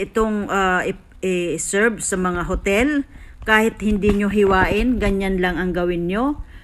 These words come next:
Ah, ilagay sa kamatis. No need to cut the kamatis. So, pwede nyong iserve sa mga five-star hotel. Maganda ang, ah, presentation, maganda ang kanyang, ah, ah,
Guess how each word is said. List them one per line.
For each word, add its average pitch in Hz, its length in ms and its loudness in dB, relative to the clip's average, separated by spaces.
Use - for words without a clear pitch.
Ah, 175 640 -2
ilagay 196 400 2
sa 190 240 -6
kamatis. 196 800 0
No 202 240 0
need 208 240 -2
to 180 160 -6
cut 190 240 -4
the 165 160 -6
kamatis. 214 960 -2
So, 180 720 -2
pwede 226 240 4
nyong 247 320 2
iserve 226 480 2
sa 196 320 2
mga 196 320 -2
five-star 190 640 -2
hotel. 202 640 0
Maganda 196 480 0
ang, 190 240 -2
ah, 175 560 -4
presentation, 190 960 -2
maganda 180 400 -2
ang 165 160 -2
kanyang, 170 480 -2
ah, 151 480 -4
ah, 147 560 -4